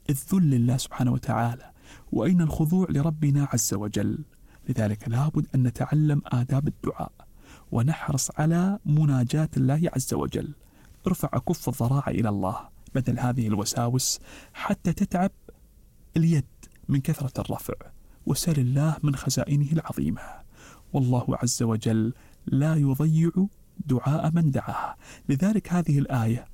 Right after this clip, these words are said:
ختمت بقوله تعالى: "وعلى الله فليتوكل المؤمنون". الذي يؤمن بالله حق الإيمان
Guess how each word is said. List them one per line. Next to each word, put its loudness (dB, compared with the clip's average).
ختمت 0
بقوله 2
تعالى: 0
"وعلى 0
الله 2
فليتوكل 0
المؤمنون". 0
الذي 2
يؤمن 2
بالله 4
حق -4
الإيمان 2